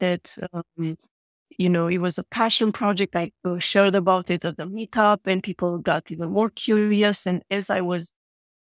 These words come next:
deepening my practice and m-, my experience and sharing it with others, people were so curious about this. And so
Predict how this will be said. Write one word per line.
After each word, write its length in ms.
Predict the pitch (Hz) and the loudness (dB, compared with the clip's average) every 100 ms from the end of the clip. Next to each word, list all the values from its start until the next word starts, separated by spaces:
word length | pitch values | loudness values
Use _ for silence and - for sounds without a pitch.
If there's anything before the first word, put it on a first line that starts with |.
| _ | _
deepening 480 | 214 202 185 180 170 | -4 0 2 2 2
my 200 | 175 214 240 | 2 0 -2
practice 800 | - 165 160 - 170 175 175 - | -4 -4 -4 -6 -4 -2 -2 -2
and 280 | 175 165 - | 0 -2 -4
m-, 280 | 185 175 160 | -4 -4 -2
my 260 | 180 175 214 | 0 2 2
experience 840 | 208 - - 160 165 175 190 - - | -2 -8 -6 -2 0 0 -2 -6 0
and 320 | 175 170 - | 2 2 0
sharing 480 | - - 185 185 175 | 0 2 2 2 0
it 160 | 170 | -4
with 120 | 151 143 - | -8 -2 2
others, 420 | 226 190 185 - | 2 2 -4 -6
people 360 | - 180 185 175 | -8 -4 -2 -2
were 300 | 170 170 180 - | 0 0 -2 -10
so 340 | - - 185 180 | -6 0 0 0
curious 480 | - 190 175 170 - | 0 2 4 2 -2
about 520 | 175 175 165 - - - _ | -2 -2 -2 -6 -16 -20 _
this. 360 | - 277 - - | 0 0 -2 -4
And 200 | 180 180 | -2 -2
so 520 | - 185 175 175 180 | -2 0 2 2 0